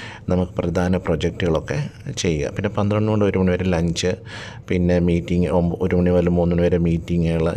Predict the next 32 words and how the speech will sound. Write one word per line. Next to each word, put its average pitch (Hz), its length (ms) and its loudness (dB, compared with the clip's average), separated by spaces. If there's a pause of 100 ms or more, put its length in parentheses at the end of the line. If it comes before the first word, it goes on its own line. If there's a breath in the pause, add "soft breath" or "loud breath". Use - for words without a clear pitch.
ഇങ്ങനെ 90 200 -4
മൂന്ന് 90 320 0
മണി 90 100 0
മുതൽ 87 140 0
നാല് 85 240 0
മണി 85 120 -2
വരെ 85 100 -2
അഡ്മിനിസ്ട്രേറ്റീവ് 82 760 -4
പ്ലാനുകൾ, 78 520 -4
നാല് 82 340 -2
മണി 87 160 0
മുതൽ 87 260 -2
അഞ്ച് 85 300 -2
മണി 85 100 2
വരെ 82 240 -2 (440 loud breath)
അടുത്ത 80 260 -2
പ്ലാനിങ്ങുകൾ. 82 760 0 (300)
അപ്പം 120 280 -4 (420 loud breath)
സമയ 98 340 0
ബോക്സ് 113 340 -2
നിങ്ങളുടെ 101 280 -4
ജീവിതത്തിലും 95 600 -4
ജോലിയിലും 90 580 -2
വലിയ 85 320 0
മാറ്റം 82 380 -2
വരുത്താൻ 80 340 -4
കഴിയുന്ന 82 260 0
ഒരു - 320 -4
സാങ്കേതികതയാണ്. 120 960 -2 (120)
ഇത് 95 160 -4
പരീക്ഷിച്ച് 85 460 -4
നിങ്ങളുടെ 90 360 -2